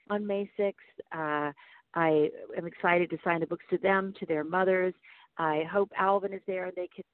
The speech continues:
shake his hand too, because he's just such an, uh, illustrious person in the business. And I, I want them to, to connect with me and to talk to me and tell me their stories and join me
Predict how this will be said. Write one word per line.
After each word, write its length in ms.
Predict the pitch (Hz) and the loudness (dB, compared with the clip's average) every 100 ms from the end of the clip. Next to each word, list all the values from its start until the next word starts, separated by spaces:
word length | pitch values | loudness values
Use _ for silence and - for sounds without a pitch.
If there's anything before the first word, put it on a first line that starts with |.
| - - | -20 -10
shake 140 | 196 | -10
his 180 | 202 202 - | -4 -6 -6
hand 200 | 185 180 - | -10 -8 -2
too, 100 | 190 | -2
because 200 | 185 185 - | 0 -4 -6
he's 120 | 185 | -6
just 140 | 196 185 | -4 -4
such 160 | 185 - | -12 -10
an, 600 | 175 _ - - - - | -12 _ -20 -20 -10 0
uh, 140 | 156 156 - _ | 2 2 -2 _
illustrious 760 | 139 180 202 208 - 185 170 - | -4 0 2 0 -2 -2 -2 -4
person 340 | - 180 170 175 | -2 -2 -2 -6
in 80 | 160 | -6
the 80 | |
business. 460 | 156 180 156 170 165 _ _ - _ _ | -2 -2 -2 -8 -10 _ _ -20 _ _
And 440 | 175 180 180 180 180 - - 185 | -2 0 0 -2 -12 -16 -10 -4
I, 220 | 185 180 - | -2 -2 0
I 100 | 196 | 0
want 240 | 208 214 | 0 -2
them 140 | 214 208 - - | -4 -8 -16 -12
to, 140 | - - | -10 -4
to 100 | 233 | -2
connect 360 | 233 226 240 | 2 0 0
with 160 | 254 - | -4 -4
me 160 | 185 | -4
and 80 | 180 | -4
to 80 | 175 | -6
talk 260 | - 185 - | -4 -4 -4
to 60 | 190 | -4
me 140 | 180 | -4
and 80 | 175 | -4
tell 180 | 196 185 | -2 0
me 100 | 180 | 2
their 220 | 170 170 - | 2 2 0
stories 440 | 185 175 165 160 - - - - _ 175 | 0 4 4 2 -2 -20 -20 -20 _ 2
and 480 | 175 170 170 165 - - - _ _ - _ - | 2 2 -4 -8 -14 -20 -20 _ _ -20 _ 0
join 340 | 190 208 240 | 0 0 -6
me 280 | 175 127 | -8 -12